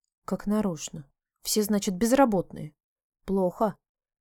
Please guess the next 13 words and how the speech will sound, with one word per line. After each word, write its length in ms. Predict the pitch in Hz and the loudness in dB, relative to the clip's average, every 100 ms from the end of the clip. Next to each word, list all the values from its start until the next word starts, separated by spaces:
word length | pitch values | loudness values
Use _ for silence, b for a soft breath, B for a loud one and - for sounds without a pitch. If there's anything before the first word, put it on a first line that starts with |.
| - | -6
Тогда 300 | 175 175 175 | -4 2 2
теоретически 800 | 175 208 214 - 226 226 - 247 | 4 4 2 -2 -6 -4 -2 -2
все 360 | 226 - 320 311 | -2 0 2 4
могли 360 | 190 175 180 | 2 0 -2
иметь 280 | 175 180 165 | 0 -2 -4
отношение 580 | 160 165 165 - 170 165 | -6 -4 -4 -4 -4 -6
к 80 | - | -6
убийству". 500 | 170 165 - - 151 _ _ _ _ _ _ _ - | -6 -6 -8 -12 -20 _ _ _ _ _ _ _ -4
"Да", 480 | 175 208 220 147 - - | 2 4 4 0 -6 -16
сказал 420 | - 170 165 165 | -10 -6 -2 -2
Авдоев. 500 | 160 160 156 160 _ _ _ _ _ _ | 0 0 -2 -4 _ _ _ _ _ _
"Походько 560 | - 175 196 - - 220 | -4 0 0 0 2 4
работал. 540 | 170 165 156 - - | 4 2 -4 -4 -14